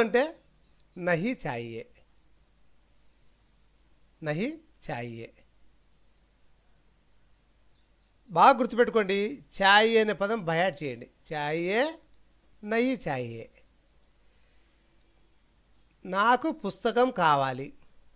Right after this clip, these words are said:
నాకు అంటే ముజే,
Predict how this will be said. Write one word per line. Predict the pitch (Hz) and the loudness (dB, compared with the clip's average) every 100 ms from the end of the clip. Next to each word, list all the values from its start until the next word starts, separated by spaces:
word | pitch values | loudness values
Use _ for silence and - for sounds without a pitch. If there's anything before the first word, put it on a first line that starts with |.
| _ _ _ _ _ _ _ _ _ _ _ _ _ | _ _ _ _ _ _ _ _ _ _ _ _ _
నాకు | 151 170 233 247 254 | -2 6 8 8 4
అంటే | 220 226 302 320 - _ _ _ _ _ _ | 4 2 0 -4 -20 _ _ _ _ _ _
ముజే, | 143 143 131 151 | -10 -8 -2 0